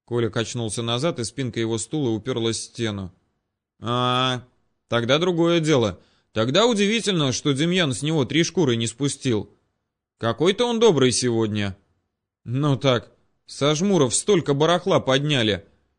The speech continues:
Да еще, говорят, этим гавриком сам заинтересовался. Коля ткнул в меня дубинкой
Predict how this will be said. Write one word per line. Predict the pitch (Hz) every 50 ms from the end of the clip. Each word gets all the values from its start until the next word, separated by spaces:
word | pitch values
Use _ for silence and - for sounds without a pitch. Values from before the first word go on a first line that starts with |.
| _ _ _ _
Да | 104 110 110 110 117
еще, | 123 131 131 - 233
говорят, | 214 185 180 185 196 208 214 185 - 156
этим | 151 139 - 156 151 147 143
гавриком | 151 185 196 170 160 151 - 143 127 120 113 - -
сам | - - - - 143 151 160 160 160 147
заинтересовался. | 127 127 135 135 131 127 143 143 135 127 - - 147 151 156 151 139 117 107 101 - - 104 101 - _ _ _ _ _ _ _ _ _ _ _ _
Коля | - 117 113 110 107
ткнул | - - 131 139 135 110
в | 101
меня | 110 113 117 120 110
дубинкой | 101 107 113 135 165 151 127 - 113 104 92 -